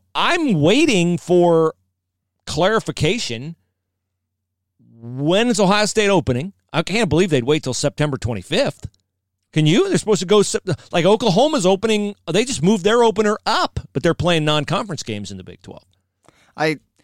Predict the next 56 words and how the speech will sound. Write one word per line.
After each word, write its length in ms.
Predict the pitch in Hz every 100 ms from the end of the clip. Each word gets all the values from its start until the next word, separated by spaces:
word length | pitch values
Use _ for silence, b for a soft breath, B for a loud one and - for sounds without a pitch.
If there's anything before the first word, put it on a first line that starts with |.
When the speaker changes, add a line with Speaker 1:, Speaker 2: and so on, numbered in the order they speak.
| _ _ _
Speaker 2:
it's 220 | 175 165
still 300 | - 196 226
up 160 | 226 185
in 80 | 160
the 160 | 127
air 120 | 151 214
at 80 |
this 140 | 143 104
point. 200 | 117 117
No 80 | 143
one 120 | 156
really 240 | 160 147
knows, 460 | 120 120 156 131 113
and 100 | 107
I 80 | 110
think, 480 | - 131 117 - _ _ - - _ -
um, 440 | 120 117 110 104 -
you 180 | 143 139
need 200 | 135 175
to 60 | 185
clarify 480 | 127 107 107 110
that 240 | 107 98 -
soon, 220 | 120 113
obviously, 760 | 110 131 110 101 - 98 107
for 200 | 113 113
planning 440 | 104 120 123 139 113
purposes. 680 | - 101 - 101 95 98 -
But 160 | 117
I 100 | 117
think 300 | 120 156 143 120
the 140 | 120
Big 200 | 135 131
Ten 300 | 147 131 113
wants 320 | 110 131 143
it. 240 | 123 - _ _ _ _ -
They 120 | 135
might, 260 | 139 190 151
you 120 | 139
might 180 | 175 190
see 120 | 110
it 100 | -
pushed 200 | 85 -
back 200 | 71 71
to 100 | 76
the 60 |
end 80 | 73
of 40 | -
September. 460 | - - 98 85
I 40 | 120
don't 140 | 135
think 140 | 113
that's 180 | - 95
out 60 | 104
of 60 | 110
the 60 |
question. 460 | - 139 - 120